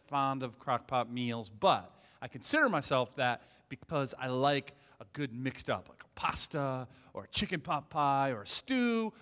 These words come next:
or a soup. Who, who likes that kind of stuff, right? You want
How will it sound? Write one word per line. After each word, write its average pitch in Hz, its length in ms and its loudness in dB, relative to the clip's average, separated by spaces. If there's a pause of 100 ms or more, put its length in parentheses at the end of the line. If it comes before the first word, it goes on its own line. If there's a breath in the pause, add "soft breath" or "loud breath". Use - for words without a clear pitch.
or 120 140 -8
a - 60 -14
soup. 247 680 0
Who, 247 260 -2
who 277 140 -4
likes 240 280 4
that 151 180 2
kind 110 160 -10
of 98 40 -16
stuff, - 280 -20
right? 170 200 2
You 214 120 -4
want 247 240 4